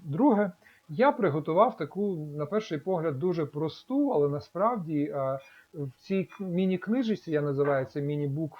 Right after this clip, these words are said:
Food and Beauty, я зібрав якраз оцю от, ці всі речі, про які я вам зараз проговорюю, тільки в такій от компактнішій формі,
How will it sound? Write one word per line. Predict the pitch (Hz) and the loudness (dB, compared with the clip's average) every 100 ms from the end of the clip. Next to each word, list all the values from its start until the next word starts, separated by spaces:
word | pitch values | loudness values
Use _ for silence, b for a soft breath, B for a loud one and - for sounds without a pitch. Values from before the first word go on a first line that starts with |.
| - | -6
Food | 147 | -4
and | 139 151 | -2 -2
Beauty, | 214 247 214 196 b b 156 | 0 0 -2 -4 b b -2
я | 170 226 | 2 2
зібрав | 190 147 175 208 | 2 4 6 6
якраз | 147 147 170 - | 4 2 0 0
оцю | 135 - 185 | -4 -2 0
от, | 147 - | 0 -2
ці | - 156 | -10 -10
всі | - 156 | -4 0
речі, | 196 - | 0 -2
про | 147 143 | -2 -2
які | 135 143 | 0 -2
я | 139 | -2
вам | 135 | -2
зараз | 131 131 - | -4 -4 -8
проговорюю, | 165 165 220 277 285 190 | -6 -2 0 0 0 -2
тільки | 156 156 | -6 -8
в | 135 | -6
такій | 143 151 | -2 0
от | 135 | 0
компактнішій | - 143 139 131 139 113 160 | -2 -4 -2 -4 -8 -12 -12
формі, | - 233 214 190 | -4 0 0 -2